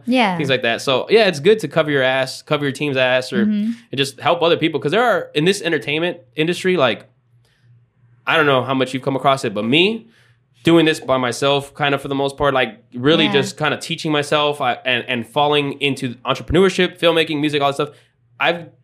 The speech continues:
Speaker 2: I've got burned a lot because being naive or not knowing enough, and people take advantage.
Speaker 1: Yeah.
Speaker 2: And when you're, like, you know, a nice person, I'd like to think I am,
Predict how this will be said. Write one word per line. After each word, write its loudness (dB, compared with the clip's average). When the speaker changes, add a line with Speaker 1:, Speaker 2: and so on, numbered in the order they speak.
Speaker 2:
I've -8
got -6
burned 2
a -8
lot -4
because 0
being -2
naive -4
or -4
not -2
knowing 2
enough, -2
and -2
people -8
take -8
advantage. -4
Speaker 1:
Yeah. -2
Speaker 2:
And 0
when 0
you're, 2
like, 0
you 0
know, 4
a 0
nice 0
person, 0
I'd -2
like -4
to -12
think -4
I -2
am, -6